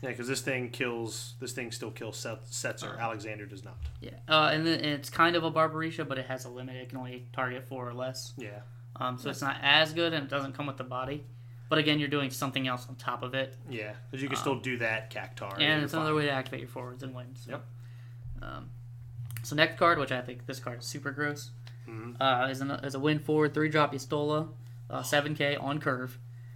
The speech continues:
Speaker 2: Uh, Y'stola doesn't receive damage from summons and abilities, which is already amazing. Um, and then put Y'stola in the break zone, choose one summon or auto ability, cancel its effect.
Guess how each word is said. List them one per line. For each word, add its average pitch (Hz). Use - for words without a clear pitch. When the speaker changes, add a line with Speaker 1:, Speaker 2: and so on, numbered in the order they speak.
Speaker 2:
Uh, 135
Y'stola 151
doesn't 147
receive 151
damage 147
from 139
summons 147
and 151
abilities, 143
which 139
is 131
already 139
amazing. 143
Um, 139
and 151
then 147
put 160
Y'stola 156
in 147
the 139
break 143
zone, 143
choose 156
one 143
summon 139
or 135
auto 135
ability, 147
cancel 131
its 123
effect. 117